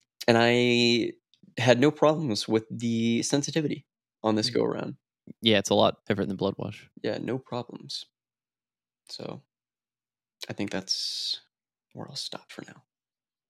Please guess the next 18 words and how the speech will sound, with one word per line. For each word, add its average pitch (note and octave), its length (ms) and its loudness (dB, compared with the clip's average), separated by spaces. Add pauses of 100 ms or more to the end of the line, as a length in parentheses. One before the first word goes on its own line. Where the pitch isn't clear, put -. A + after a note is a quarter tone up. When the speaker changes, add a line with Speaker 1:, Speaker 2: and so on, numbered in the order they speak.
(1300)
Speaker 2:
So C3 220 6
I C3+ 80 12
played E3+ 220 4
this D3 120 0
game C#3+ 160 6
about A#2+ 220 8
a A#2 40 6
year A2 280 6
ago, A2+ 480 8 (240)
and G#2 500 2
I G2+ 140 6
came G2+ 220 0
into G2+ 320 4
it, G2+ 260 4
um, - 600 -2 (500)
on G2+ 160 4
Xbox. - 880 2 (480)
I A2+ 280 8